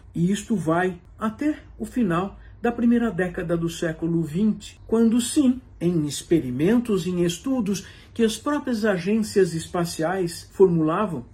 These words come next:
começam a perceber que deve existir, precisa existir, a preocupação com essa questão que nós chamamos de sexualidade. Num experimento desses, pra duração de centenas de dias,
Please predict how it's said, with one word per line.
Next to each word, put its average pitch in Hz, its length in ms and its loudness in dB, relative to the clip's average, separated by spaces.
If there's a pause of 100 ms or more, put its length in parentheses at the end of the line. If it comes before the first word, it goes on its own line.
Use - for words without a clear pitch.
(120)
começam 190 480 -4
a 180 180 -6 (300)
perceber 170 520 0 (220)
que 202 160 6
deve 151 640 0
existir, 147 580 -4
precisa 220 680 0
existir, 151 520 -4 (300)
a 254 80 -2
preocupação 220 880 -2 (400)
com 214 160 0
essa 202 200 -2
questão 185 480 -4
que 175 120 -10
nós 175 160 -2
chamamos 170 420 0
de 165 140 -2
sexualidade. - 920 -4 (160)
Num 196 300 2
experimento 170 800 2 (520)
desses, 196 600 0 (540)
pra 156 140 0
duração 156 520 0
de 135 300 -8 (340)
centenas 147 580 -4
de 127 100 -12
dias, 170 520 -4